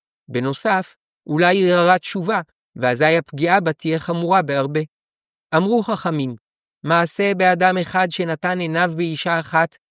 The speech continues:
והעלה ליבו טינה." ובאו ושאלו לרופאים, ואמרו, "אין לו תקנה עד שתיבעל." אמרו חכמים,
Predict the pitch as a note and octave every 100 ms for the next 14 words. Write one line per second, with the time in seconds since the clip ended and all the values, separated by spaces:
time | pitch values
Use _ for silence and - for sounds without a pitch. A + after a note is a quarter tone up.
0 | _ A#2+ C#3+ C#3+ C#3+ D3+ F3+ F3+ D3 E3
1 | - D#3+ C#3 B2+ - _ _ _ - F3
2 | G#3+ A#3 A3+ - F#3+ G3+ G#3+ G3 F3+ -
3 | G#3+ E3 - _ _ - C3 C#3+ G3 B3
4 | G#3 _ _ _ _ A3+ A3+ G3 F#3 -
5 | D3 F3 A#3+ - F3+ E3 F#3 - E3 C#3
6 | C3+ B2 A#2 - _ _ _ _ B2 B2+
7 | F3+ D#3 D#3+ D3+ D3+ D#3